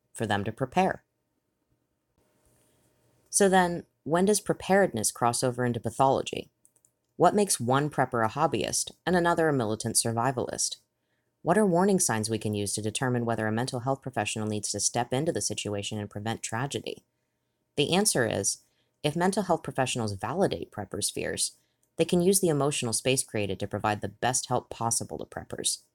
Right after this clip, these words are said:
should they need any at all. Prepping can be a community-building exercise if the client finds camaraderie within the prepper community, but it can also easily emotionally and socially isolate a client if their close ties are not accepting of their behavior or beliefs.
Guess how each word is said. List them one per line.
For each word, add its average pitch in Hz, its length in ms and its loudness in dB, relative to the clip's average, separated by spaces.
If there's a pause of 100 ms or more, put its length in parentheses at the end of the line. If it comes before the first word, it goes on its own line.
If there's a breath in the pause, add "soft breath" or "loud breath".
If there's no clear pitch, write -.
(220)
should 135 220 -4
they 156 120 2
need 151 180 2
any 156 260 0
at 139 80 2
all. - 340 -2 (1200)
Prepping 262 280 -4
can 185 140 2
be 151 120 4
a 127 60 2
community-building 110 840 0
exercise 98 560 0
if 98 100 -10
the - 80 -8
client 110 340 -4
finds 101 220 -4
camaraderie 101 560 -2
within 95 240 -8
the 95 80 -6
prepper 92 300 -10
community, 95 580 -6 (520 loud breath)
but 120 120 4
it 104 80 -2
can 139 140 0
also 147 380 2
easily 123 440 -2
emotionally 113 600 -2
and 101 120 -4
socially 113 500 -2
isolate 104 420 0
a 95 60 -6
client 95 320 -6
if 95 80 -8
their 95 100 -8
close 107 300 -6
ties 98 280 -4
are 95 60 -8
not 98 300 -6
accepting 107 480 -6
of 104 80 -10
their 104 80 -8
behavior 131 520 -4
or 127 40 -4
beliefs. 127 600 -2